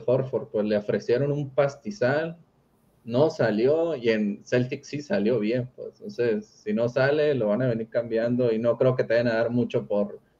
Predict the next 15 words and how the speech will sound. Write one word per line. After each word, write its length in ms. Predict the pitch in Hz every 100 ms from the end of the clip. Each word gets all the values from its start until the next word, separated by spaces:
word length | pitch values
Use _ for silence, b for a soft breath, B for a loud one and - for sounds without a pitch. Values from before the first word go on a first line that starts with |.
| _
Tucker 680 | - 113 - 120 113 104 101 104
a 160 | 98
cierta 400 | - 113 104 -
edad, 340 | 90 107 104 -
pues, 200 | 127 -
va 140 | 104 110
a 40 |
salir 460 | 120 107 110 110 -
más 160 | 117 101
o 60 |
menos, 280 | 104 120 117
va 100 | 110
a 20 |
salir 260 | - 107 101
menos. 320 | 101 110 208